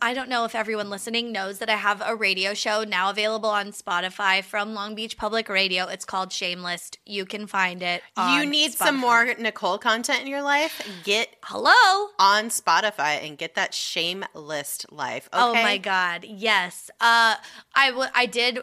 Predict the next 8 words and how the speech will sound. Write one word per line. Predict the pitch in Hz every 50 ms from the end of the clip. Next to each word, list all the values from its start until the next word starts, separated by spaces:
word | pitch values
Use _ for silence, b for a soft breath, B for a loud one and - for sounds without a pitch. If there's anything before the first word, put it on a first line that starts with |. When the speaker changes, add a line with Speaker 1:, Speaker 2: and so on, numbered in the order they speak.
| - _ -
Speaker 1:
uh, | - 226 226 220 220 214 - - -
an | 226 220
episode | 220 214 214 220 - 254 240 233 240
on, | 233 220 220
like, | 208 196 190 -
weird | 190 202 202 214 214 196 185
laws, | 175 175 170 170 175 190 214 247 247 - - _ _ _ _ _ -
uh, | 220 220